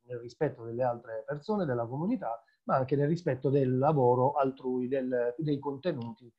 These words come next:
digitali che sono stati messi anche a nostra disposizione. Quarta regola,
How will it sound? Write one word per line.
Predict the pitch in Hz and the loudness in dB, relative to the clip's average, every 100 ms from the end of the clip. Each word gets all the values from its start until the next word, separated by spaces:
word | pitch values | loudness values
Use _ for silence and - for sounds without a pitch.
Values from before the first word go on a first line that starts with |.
| _ _ | _ _
digitali | - 131 139 165 123 117 113 | -6 -2 0 2 2 0 -2
che | 113 | -4
sono | 123 117 | -6 -4
stati | 127 120 | -4 -2
messi | 127 123 - | -2 -4 -2
anche | 143 135 143 | -2 0 -2
a | |
nostra | 127 120 - | -2 -6 -6
disposizione. | 123 117 - - _ _ 113 - _ _ _ _ _ _ - | -10 -10 -16 -20 _ _ -20 -20 _ _ _ _ _ _ 2
Quarta | 190 151 - 180 | 6 6 6 4
regola, | 196 131 139 190 247 254 - | 6 4 4 8 6 4 -10